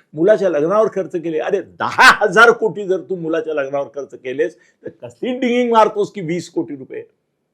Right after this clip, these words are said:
तू दिलेस इथे, लगेच तुला विश्वस्त. मग एवढी दानत होती, तू दहा हजार कोटी तिकडे दिले ना, मग शंभर कोटी द्यायचे होतेस इकडे, हजार कोटी देऊ शकत होतास. तुला काय कमी आहे? हजार कोटी दे ना.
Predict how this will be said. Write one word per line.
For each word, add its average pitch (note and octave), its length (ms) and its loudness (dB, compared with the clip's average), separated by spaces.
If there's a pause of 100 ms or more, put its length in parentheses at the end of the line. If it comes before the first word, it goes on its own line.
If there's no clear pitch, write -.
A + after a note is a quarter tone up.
(880)
तू B2 80 -8
दिलेस G#2+ 340 -10
इथे, G#2 300 -12
लगेच F3+ 260 -2
तुला A#3 120 4
विश्वस्त. A#3+ 520 -4 (1200)
मग G#2 100 -8
एवढी C#3+ 260 0
दानत G3 400 4
होती, F#3+ 280 0
तू D3 60 -10
दहा C3+ 240 -2
हजार D#3+ 240 2
कोटी D#3 220 -6
तिकडे D#3 300 -8
दिले C#3 200 -4
ना, D3+ 80 -14
मग F3 80 -12
शंभर A#2+ 320 -4
कोटी G#3+ 200 0
द्यायचे G#3+ 260 4
होतेस C#3+ 280 -8
इकडे, A2+ 240 -14 (440)
हजार A3+ 240 6
कोटी C4+ 200 2
देऊ B3+ 140 0
शकत F#3+ 160 -4
होतास. C#3+ 420 -8 (340)
तुला A#3 120 -2
काय A#3+ 160 4
कमी E3 220 -2
आहे? G2+ 100 -10 (540)
हजार A#2 300 0
कोटी A#3 240 -2
दे F3+ 140 2
ना. G3 140 -4